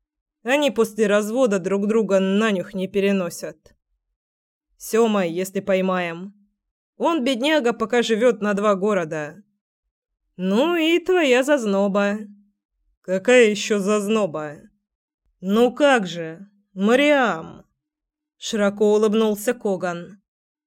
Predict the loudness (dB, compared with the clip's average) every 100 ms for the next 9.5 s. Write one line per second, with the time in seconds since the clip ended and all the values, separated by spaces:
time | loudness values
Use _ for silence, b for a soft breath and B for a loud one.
0 | _ -14 -6 -2 0 -2 -4 -4 -6 -8
1 | -8 -10 -10 -10 -10 -10 -12 -4 -2 0
2 | -2 -2 -2 0 0 -2 -4 -4 -6 -6
3 | -6 -6 -8 -6 -4 -2 -2 -2 -4 -6
4 | -4 -4 -4 -4 -4 -2 -2 0 0 0
5 | 0 -2 -4 -8 -14 -12 -12 -8 -2 0
6 | 0 -2 -8 -2 0 0 0 -2 -6 -4
7 | -2 0 -2 -2 -2 -4 -6 -8 -8 -12
8 | -12 -12 -6 -2 -2 -2 -4 -6 -6 -8
9 | -12 -14 -16 -18